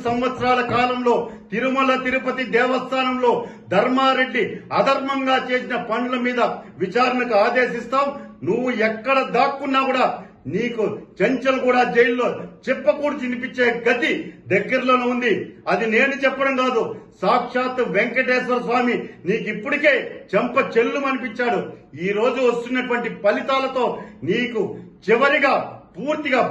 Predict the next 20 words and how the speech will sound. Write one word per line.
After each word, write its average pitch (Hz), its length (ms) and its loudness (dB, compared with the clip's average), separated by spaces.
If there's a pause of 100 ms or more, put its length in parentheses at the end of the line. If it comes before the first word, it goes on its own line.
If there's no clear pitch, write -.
భక్తులంతా 254 680 -2
కూడా 233 160 4 (460)
తిరగబడి 285 640 4 (540)
గుడ్డలిప్పి 302 640 2
కొట్టే 269 280 0 (100)
రోజులు 254 260 -2 (320)
అతి 247 220 -4
త్వరలోనే 254 520 -2
ఉన్నాయి. 247 340 0 (500)
ఎక్కడికి 269 520 -2 (100)
తప్పించుకోలేవు 247 720 -2
ధర్మారెడ్డి, 254 560 0 (500)
నీకు 240 400 0 (400)
అంతం 262 300 0 (100)
కాదు 262 220 4
ఇది, 247 160 -2 (320)
నీ 185 100 0 (120)
కథ 208 160 0 (160)
ఇప్పుడు 240 300 -2
ప్రారంభమైంది 240 720 0